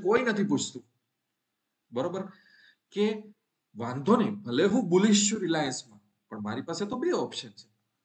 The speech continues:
કાં તો હું buyer બનું ને કાં તો હું seller બનું. પણ આ મેં option ચકાસ્યા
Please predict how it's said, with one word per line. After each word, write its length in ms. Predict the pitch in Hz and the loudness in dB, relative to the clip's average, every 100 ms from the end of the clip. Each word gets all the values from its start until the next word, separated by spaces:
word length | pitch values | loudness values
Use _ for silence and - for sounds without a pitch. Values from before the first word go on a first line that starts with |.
| _ _ _ - | _ _ _ -6
કાં 140 | 127 131 | -6 -2
તો 60 | |
હું 140 | 170 190 | -4 0
buyer 200 | 185 202 | 2 2
બનું 280 | 185 202 208 | 0 -2 -2
ને 80 | 202 190 | -2 -4
કાં 100 | 165 | -6
તો 60 | 180 | -6
હું 120 | 185 180 | -6 -2
seller 240 | 165 185 139 | -2 -2 -4
બનું. 160 | 107 _ | -8 _
પણ 120 | 131 - 131 | -12 -8 -4
આ 160 | 156 | -4
મેં 120 | 180 - | -4 -4
option 360 | 131 131 - 208 202 | -4 -4 -2 -2 -4
ચકાસ્યા 500 | 202 220 220 233 | -4 -4 -2 -4